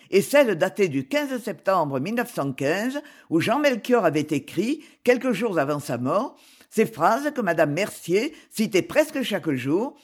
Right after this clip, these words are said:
et qui, à ses yeux d'abord, à ceux de son fils ensuite, étaient devenues légendaires. « Crois-moi, s'il m'arrivait quelque chose, tu ne manquerais de rien.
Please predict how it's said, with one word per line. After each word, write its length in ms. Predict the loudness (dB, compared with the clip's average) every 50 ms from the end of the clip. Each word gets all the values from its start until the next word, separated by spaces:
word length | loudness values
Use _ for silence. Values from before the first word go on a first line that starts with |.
| _ _ _ 0
et 160 | 2 2 2
qui, 240 | 0 0 0 0 2
à 140 | 2 0 0
ses 260 | 2 -2 -2 0 2
yeux 100 | 0 2
d'abord, 540 | 2 2 2 2 4 4 4 2 2 -4 -10 _ -20 -20 _
à 100 | -4 -4
ceux 220 | -4 -2 -4 -2 0
de 100 | 0 -2
son 220 | 2 2 0 0
fils 240 | 2 0 0 0 0
ensuite, 600 | -2 -2 -4 -2 0 0 2 2 0 -2 -4 -6 -8 -10 -6 _
étaient 240 | 0 4 4 4 4
devenues 500 | 4 2 2 2 2 2 2 0 -2 0
légendaires. « 920 | 2 2 2 2 2 0 -2 -2 -2 0 2 2 2 2 0 -4 -10 -12 -14 _ _ _ _ _ _ _ _ _ _ _ _ _ _ _ _ _ _ _ _ _
Crois-moi, 540 | 2 2 2 4 2 2 2 2 0 0 -4 -12 _ _ _
s'il 160 | -4 -2 0
m'arrivait 380 | 2 2 2 2 2 2 2 2
quelque 320 | 2 -2 -2 0 -2 -2
chose, 440 | -2 -2 -2 0 2 0 0 -2 -6 -10 -10 -14 _
tu 100 | -2 0
ne 60 | 0 0
manquerais 480 | 0 0 -2 0 0 0 0 0 2
de 80 | 2 0
rien. 480 | -2 -2 -2 -2 -2 -2 -4 -6 -10